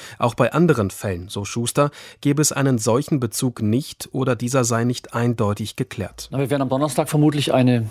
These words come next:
Speaker 2: Familie haben, zwei Erwachsene, fünf Kinder, drei davon sind auch schon erwachsen.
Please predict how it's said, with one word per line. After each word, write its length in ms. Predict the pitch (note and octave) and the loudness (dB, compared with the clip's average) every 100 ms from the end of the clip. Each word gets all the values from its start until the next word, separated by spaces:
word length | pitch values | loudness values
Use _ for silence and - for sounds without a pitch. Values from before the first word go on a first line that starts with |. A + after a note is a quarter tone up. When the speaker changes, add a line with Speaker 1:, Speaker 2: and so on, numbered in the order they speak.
| - | -6
Speaker 2:
Familie 500 | - C3+ B2 D#3 E3 | 0 2 4 4 4
haben, 300 | E3 E3+ F#3 | 2 0 0
zwei 580 | - C#3 A#2+ A#2+ A2+ G#2+ - - - | 0 0 2 2 -2 -6 -16 -18 -4
Erwachsene, 500 | A#2 C#3 - D#3+ D3+ | -2 -2 -2 -2 0
fünf 260 | D3 B2+ | 0 -2
Kinder, 460 | - C#3+ D#3 E3+ F3 | 0 0 2 2 0
drei 400 | C3+ A#2+ B2+ C3 | -2 -2 0 -2
davon 300 | - - A#2+ | -4 -2 -2
sind 140 | A2 - | -2 -6
auch 100 | G#2+ | -6
schon 140 | C3 | -4
erwachsen. 420 | A2+ A#2 - C#3+ | -2 -4 -4 -6